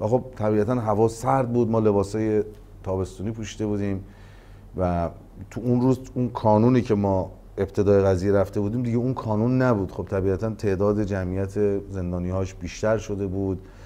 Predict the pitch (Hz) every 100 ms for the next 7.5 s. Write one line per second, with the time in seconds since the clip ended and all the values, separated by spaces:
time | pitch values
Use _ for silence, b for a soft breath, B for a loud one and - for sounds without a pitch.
0 | B B B - - - 92 92 95 104
1 | 101 98 95 98 - 104 98 - 98 101
2 | 92 87 87 87 82 85 - 92 90 82
3 | - 113 123 127 123 B B B B B
4 | - 98 98 98 - - - - 143 -
5 | 139 127 113 110 120 110 113 123 127 131
6 | 131 123 - 120 127 123 123 120 120 120
7 | 131 127 120 131 135